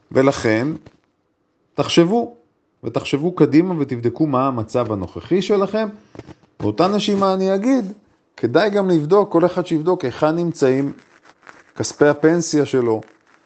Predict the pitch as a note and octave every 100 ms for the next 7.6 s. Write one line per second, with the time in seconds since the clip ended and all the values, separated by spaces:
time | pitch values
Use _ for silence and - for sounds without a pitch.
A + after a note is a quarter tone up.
0 | _ - - B2 B2+ C3 A#2+ A#2 B2+ C3+
1 | F3 E3 D3+ A#2 C3 B2 - D#3 E3+ E3
2 | C3+ A2+ _ _ _ G#2+ D3+ F#3 F#3 E3+
3 | F3+ F3+ G3 D#3 F#2 _ _ _ _ A2
4 | D3+ D#3+ D3+ C#3 C3 B2+ C#3 D3 B2+ A2+
5 | - D#3 C#3+ F#2+ - _ - _ - _
6 | _ _ _ G#2+ A2+ A2 G#2+ C#3 A#2+ D3
7 | F3 - F#3 E3 D#3 C3+